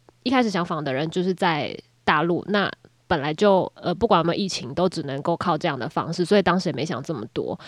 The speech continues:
然后加上是后来疫情开始之后，可能，呃，婉瑜，就是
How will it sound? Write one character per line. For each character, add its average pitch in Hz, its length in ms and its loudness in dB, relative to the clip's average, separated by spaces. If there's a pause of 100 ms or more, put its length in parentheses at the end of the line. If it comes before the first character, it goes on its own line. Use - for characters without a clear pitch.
(200)
然 165 140 -2
后 190 80 2
加 196 220 4
上 202 200 2
是 208 140 0
后 196 200 4
来 151 300 0
疫 202 140 -2
情 175 180 -4
开 175 220 0
始 160 140 -6
之 - 120 -4
后， 170 320 2 (220)
可 - 140 -4
能， 165 360 0 (920)
呃， 151 240 -4
婉 170 200 0
瑜， 180 120 0
就 240 100 -2
是 311 260 6